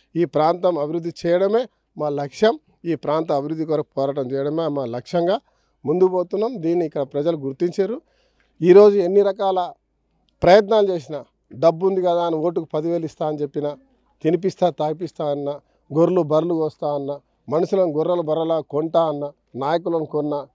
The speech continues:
దేనికి భయపడే లేదు. దేవుడు పైన ఉన్నాడు, కింద జనాలు ఉన్నారు, వీళ్ళని నమ్ముకున్నా. డెఫినెట్గా మా కాంగ్రెస్ పార్టీకి ఇలా ప్రా-, రాష్ట్ర ప్రజల మార్పు కోరుకుంటా ఉన్నారు. దాంట్లో మా దగ్గర ప్రత్యేకమైనటువంటి మా ప్రాంతం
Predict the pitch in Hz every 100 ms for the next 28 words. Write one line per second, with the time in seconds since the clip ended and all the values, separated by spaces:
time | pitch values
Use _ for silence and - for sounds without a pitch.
0 | - 123 147 170 170 139 139 147 156 156
1 | 147 180 254 _ _ _ - 147 165 165
2 | 156 156 185 185 220 277 _ _ 160 156
3 | 156 143 156 175 185 190 214 - _ _
4 | 143 151 160 147 156 170 190 208 247 _
5 | _ 131 147 165 165 175 196 - _ _
6 | _ - 151 147 151 160 170 160 - 160
7 | 151 151 156 147 139 - _ _ _ -
8 | 151 175 147 165 226 - 254 247 247 247
9 | 202 208 190 196 170 156 151 127 95 _
10 | _ 113 147 180 214 262 - _ _ _
11 | 135 165 196 214 185 147 120 _ _ -
12 | 156 - 202 214 208 196 185 185 180 151
13 | 147 131